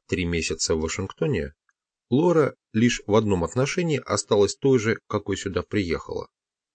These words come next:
А именно, она по-прежнему называлась Лорой Хокинс. Во всем остальном она заметно изменилась.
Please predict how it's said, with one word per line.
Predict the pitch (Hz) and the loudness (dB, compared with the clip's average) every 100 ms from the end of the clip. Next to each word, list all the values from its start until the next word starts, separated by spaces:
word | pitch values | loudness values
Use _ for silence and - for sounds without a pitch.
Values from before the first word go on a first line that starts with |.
| _ _ _ _ _ _ _ | _ _ _ _ _ _ _
А | 110 | -2
именно, | - 104 87 82 80 - _ _ _ | 0 0 0 -2 -4 -6 _ _ _
она | 101 95 | 0 0
по-прежнему | - 85 143 156 165 160 147 - | -2 -2 -2 -2 0 0 0 -2
называлась | 95 82 87 101 107 - - | -2 2 4 4 2 -2 -4
Лорой | 95 92 90 87 | 0 4 4 2
Хокинс. | - 82 - - - - _ _ _ _ _ _ _ _ _ _ _ _ _ - | -2 -6 -6 -14 -16 -20 _ _ _ _ _ _ _ _ _ _ _ _ _ -4
Во | |
всем | 90 - 90 | -2 0 0
остальном | 82 - 95 135 175 - _ | -2 -2 0 0 0 -6 _
она | - 95 117 | -4 0 0
заметно | 110 85 101 90 90 | 0 0 -2 -2 -4
изменилась. | 82 78 76 73 - | -2 -6 -8 -14 -20